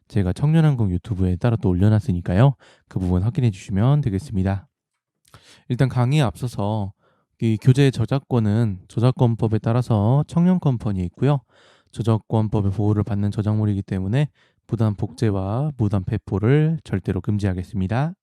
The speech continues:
자, 항공법규에 대한 내용을 먼저 설명을 드리려고 합니다. 어, 일단은 시험에서 우리가 꼭 기억을 해야 될 부분이 세 가지가 있는데요.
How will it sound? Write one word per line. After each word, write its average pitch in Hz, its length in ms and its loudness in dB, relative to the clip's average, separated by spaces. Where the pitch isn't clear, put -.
자, 98 260 -10
항공법규에 170 1040 2
대한 120 280 4
내용을 98 640 2
먼저 87 420 -2
설명을 131 420 -2
드리려고 101 360 -2
합니다. 98 520 -2
어, 120 180 0
일단은 156 320 0
시험에서 180 1160 2
우리가 107 280 -2
꼭 233 220 -2
기억을 120 500 0
해야 180 120 4
될 127 160 -2
부분이 95 520 -2
세 185 220 -6
가지가 123 360 0
있는데요. 101 640 -2